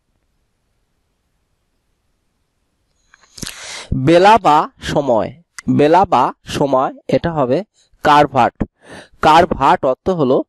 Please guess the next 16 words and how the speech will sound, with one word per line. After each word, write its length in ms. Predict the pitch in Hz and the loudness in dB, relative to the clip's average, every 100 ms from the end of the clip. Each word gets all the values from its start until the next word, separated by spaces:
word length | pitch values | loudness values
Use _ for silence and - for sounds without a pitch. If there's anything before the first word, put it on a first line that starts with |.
| - | -6
বেলা 320 | 120 131 156 160 | -2 0 0 0
বা 220 | 131 165 | 0 -2
সময়। 420 | - 147 131 - _ _ _ _ _ _ _ _ _ _ _ _ _ _ _ _ _ _ _ _ _ _ _ _ _ _ _ _ _ _ _ _ _ _ _ _ _ _ _ _ _ - - - - - - | -6 -6 -4 -4 _ _ _ _ _ _ _ _ _ _ _ _ _ _ _ _ _ _ _ _ _ _ _ _ _ _ _ _ _ _ _ _ _ _ _ _ _ _ _ _ _ -18 -16 -14 -14 -10 2
ইচ্ছা 400 | 165 - 226 214 | 2 2 0 2
বা 300 | 127 139 196 - - | 2 2 0 -8 -6
কামনা, 580 | 151 143 160 135 92 - _ - | 0 2 0 -4 -10 -16 _ -6
ইচ্ছা 360 | - 156 - 196 | -2 0 0 2
বা 260 | 131 156 - _ | 2 0 -4 _
কামনা 560 | - 135 156 170 127 208 _ - | 0 0 0 -4 -6 -8 _ -4
এটা 280 | 139 190 160 | -2 -2 -2
হবে 280 | 127 143 - _ - - 135 | -2 -2 -4 _ -20 -10 -2
জুস্তজু, 680 | 185 - - 180 160 117 160 _ _ 131 | -2 -2 -2 0 0 -4 -8 _ _ -2
জুস্তজু। 800 | 143 175 - 185 175 123 98 - _ _ _ _ _ _ _ _ _ _ _ _ _ _ _ _ _ _ _ _ _ _ - - - - - - - - | 0 0 -2 0 0 0 -4 -8 _ _ _ _ _ _ _ _ _ _ _ _ _ _ _ _ _ _ _ _ _ _ -20 -20 -20 -20 -20 -2 0 2
ফাঁকা 380 | 160 175 220 220 | 0 -2 0 2
বা 240 | 156 165 | 2 2
শূন্য, 380 | - - 160 | -2 -4 -4